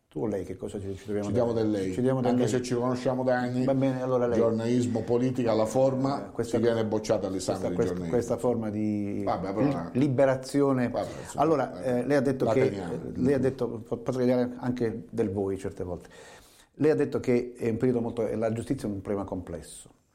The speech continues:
Speaker 1: complesso e riduttivo, perché per esempio nella scienza medica si conoscono le complicanze codificate, cioè sono quelle complicazioni che il medico sa possono accadere in un intervento chirurgico. La giustizia non è a complicanza codificata,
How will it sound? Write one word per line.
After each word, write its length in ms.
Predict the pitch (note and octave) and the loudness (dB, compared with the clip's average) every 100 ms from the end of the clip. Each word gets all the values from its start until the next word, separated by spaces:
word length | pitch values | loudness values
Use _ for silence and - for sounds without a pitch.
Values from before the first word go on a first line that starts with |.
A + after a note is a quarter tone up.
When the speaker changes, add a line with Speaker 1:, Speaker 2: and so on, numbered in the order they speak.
| _ _ _ | _ _ _
Speaker 1:
complesso 440 | - G#2+ C#3+ C#3+ | -6 -2 -2 0
e 20 | A2 | -2
riduttivo, 520 | A2 A2 - G2+ F2+ | -2 -4 -2 0 0
perché 280 | F#2 - A#2 | -4 -6 -2
per 80 | |
esempio 260 | C3 D#3 B2 | 0 0 0
nella 160 | G#2+ A2 | -2 -2
scienza 320 | - B2 C3 | -2 -2 0
medica 320 | C3 B2 G#2+ | 0 0 -2
si 120 | G2 | -4
conoscono 420 | A2 A#2 A2+ A2+ | -4 -6 -4 -4
le 80 | G#2+ | -4
complicanze 580 | G#2 G#2+ B2 - A2+ A2 | -4 -4 -4 -4 -4 -6
codificate, 680 | G#2 G#2 G#2 G2 F#2 F2 F#2+ | -4 -4 -4 -4 -6 -6 -8
cioè 140 | A2 | -8
sono 360 | G2+ A#2+ A2+ A2 - - - - - | -6 -4 -4 -8 -12 -20 -20 -20 -8
quelle 320 | - B2 A#2+ | 2 4 4
complicazioni 720 | A#2+ B2+ B2 C3 C3 - C#3 | 2 0 0 0 0 0 0
che 80 | B2 | 2
il 60 | A2+ | 2
medico 400 | B2+ A#2+ G#2+ A2 | 2 0 -2 -4
sa 240 | - C3+ | -2 -2
possono 520 | - - B2+ A#2 A2+ | -2 -4 -2 -2 -2
accadere 360 | G#2+ - A#2 A#2+ | -2 0 2 2
in 80 | G#2+ | 0
un 40 | |
intervento 480 | G#2+ G2+ G#2+ G#2+ G2+ | -2 -2 -4 -4 -6
chirurgico. 600 | F#2+ G2 F#2 E2+ - G2 | -6 -6 -6 -10 -10 -6
La 120 | G#2+ | -4
giustizia 520 | A#2+ B2+ - D3 - | -2 -4 -6 -6 -4
non 220 | A#2 B2 C#3 | 0 2 2
è 140 | C#3 - | 0 -10
a 140 | - | -14
complicanza 640 | - F#2+ G2+ F#2+ F#2+ E2 F2 | -10 -8 -6 -6 -6 -8 -8
codificata, 720 | F2 F2 C#2 - C#2 - | -8 -8 -12 -16 -18 -20